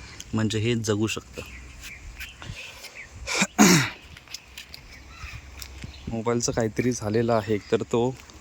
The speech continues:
सब्जेक्ट सिलेक्ट करत नाही आहे, हे बघा, झेंडूची फुलं. आणि दुसरं म्हणजे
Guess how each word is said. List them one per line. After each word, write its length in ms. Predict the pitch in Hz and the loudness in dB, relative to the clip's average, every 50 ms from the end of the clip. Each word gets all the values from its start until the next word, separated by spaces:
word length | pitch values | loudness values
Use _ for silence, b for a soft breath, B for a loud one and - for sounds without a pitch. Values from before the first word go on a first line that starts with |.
| - - | -10 -6
सब्जेक्ट 560 | - - 117 107 107 107 - 131 - - - - | 0 2 2 2 2 2 0 0 0 0 -4 -4
सिलेक्ट 340 | - - 113 117 113 - - | 0 4 4 4 4 6 4
करत 240 | 113 113 117 - 113 | 6 6 6 4 4
नाही 200 | 101 98 95 98 | 4 4 4 2
आहे, 80 | 117 120 - - - - - - - - - - - - - - - - - - - - 104 | 0 -2 -6 -12 -18 -18 -18 -18 -20 -20 -20 -20 -18 -14 -12 -12 -10 -10 -10 -8 -6 -4 -2
हे 60 | 95 | 0
बघा, 100 | 92 101 | 2 2
झेंडूची 420 | 101 107 107 104 104 101 95 101 | 2 2 2 2 2 2 0 0
फुलं. 220 | - - 92 95 101 - - - - - - - - - - - - - - - - 107 | 0 0 2 2 2 2 0 -2 -2 -2 -2 -2 -2 -2 -4 -4 -4 -4 -2 0 2 4
आणि 340 | 110 113 120 131 127 135 127 | 6 6 8 8 8 8 6
दुसरं 360 | 123 120 - - 143 139 131 | 6 4 2 4 6 8 8
म्हणजे 340 | 135 131 131 135 139 143 | 10 8 10 10 8 8